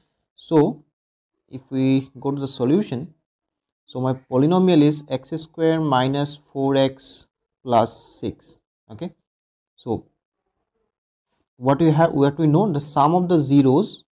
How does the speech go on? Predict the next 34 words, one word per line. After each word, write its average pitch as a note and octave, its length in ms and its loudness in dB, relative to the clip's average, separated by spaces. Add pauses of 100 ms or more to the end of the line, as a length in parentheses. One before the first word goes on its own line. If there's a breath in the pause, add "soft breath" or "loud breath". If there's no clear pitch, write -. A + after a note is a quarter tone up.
(140)
of - 120 -20
a C#3+ 140 -10 (480)
quadratic C3 380 -8
polynomial C3 420 -2 (540)
is B2+ 160 -8
minus B2 600 0
b A#2+ 220 0
by B2+ 220 0
a, B2+ 400 -2 (680)
and A#2+ 240 -10
product D3+ 400 0
of D#3+ 140 -4
the D#3+ 80 4
zeros, C3 480 0
that A#2+ 80 -10
is B2 140 -4
alpha A2+ 320 -2
beta, B2 240 -6
is G3 360 -4 (280)
c - 320 -8
by G2 160 -2
a, E2+ 100 -10 (340)
isn't B2 280 -10
it? G#3 160 -16 (480)
So - 140 -12
number C3 280 2
one, C#3 300 2
it D#3+ 100 -2
was D3 360 -2 (440)
alpha C3+ 340 -6
plus C3 360 -6
beta, A#2+ 400 -12 (340)
very A2 240 -2
easy. A#2+ 320 -4